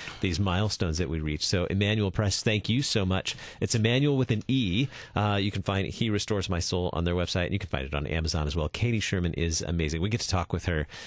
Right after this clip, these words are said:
tomorrow. I'm excited about that. Uh, I always love talking with Katie Sherman 'cause she always has something fantastic to say. So, uh, more Share-a-thon on the way, one eight hundred seven three zero two seven two seven, one eight hundred seven three zero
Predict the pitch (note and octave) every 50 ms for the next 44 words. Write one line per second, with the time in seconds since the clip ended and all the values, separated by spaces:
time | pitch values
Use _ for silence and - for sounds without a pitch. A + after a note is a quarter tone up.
0 | - - - - F2 D#2+ D#2 D#2 D#2+ - - E2+ F2 D#2+ D2 - - - D#2 D2
1 | D2 D2 D2 C#2+ D2+ C#2+ C2+ - - D2 D2 C#2+ C#2 - - - - - D#2+ D#2
2 | - - F2 E2+ E2+ F#2+ F2+ D#2+ - D#2 D#2 D#2 D2 C#2+ D2+ - E2 C#2+ C#2 -
3 | D2+ D2 C#2+ C#2+ - - E2 D2+ D2+ C#2+ - - D#2 D2 C#2+ C#2+ D2+ - - F#2+
4 | - - - G3+ F#3+ - - - - - - - E2 - F2 E2+ - - E2 D#2+
5 | - E2+ E2 - - F2 - - - E2 - - D2+ C2 B1 - - - - -
6 | - - - - - - - - - - - - - - - G2+ G2+ F#2+ F#2+ -
7 | - - G2+ G2 G2+ A2 B2 C#3+ E3 F#3 F3 - - D3+ D3 D3+ C#3+ - C#3+ C3+
8 | - - A#2 A2 G#2+ C3+ E3 C#3 A#2+ A#2+ B2 B2 A#2 G2 B2+ B2+ A2+ A2+ A2+ G#2
9 | - - - C3 B2 B2 C3 B2+ - - B2+ A#2 G#2 - A2 A2 A2 A2 G#2+ G#2+
10 | G#2 - - D3+ D3 - - - C3 G#2+ A2+ G#2+ G#2 - - G#2+ - - G#2 F#2+
11 | G#2 G#2+ A#2+ D#3 G3 G#3 G3 F3 - C#3+ C3 A#2 B2 A2 G2+ G2+ - - E3+ D3+
12 | E3 F3+ F3 D#3 - D3 D3 D3+ C#3+ F#2 G#2+ G#2 G#2 G2+ G2+ G#2